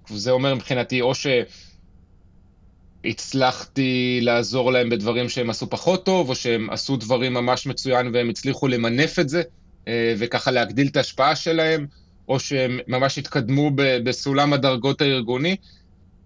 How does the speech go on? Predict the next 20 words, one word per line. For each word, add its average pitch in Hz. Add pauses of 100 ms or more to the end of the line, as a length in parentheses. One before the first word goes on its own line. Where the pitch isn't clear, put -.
(760)
או 143
שהם 147
פשוט 143
התקדמו 131
בקריירה 123
שלהם. 117 (540)
אז, 131
אז 160
זה, 202
אני 190
חושב, 170
הדבר 139
הראשון 135
שהוא 127
באמת 117 (360)
הדבר 113
שגורם 117
לי 117
להכי 110
הרבה, 104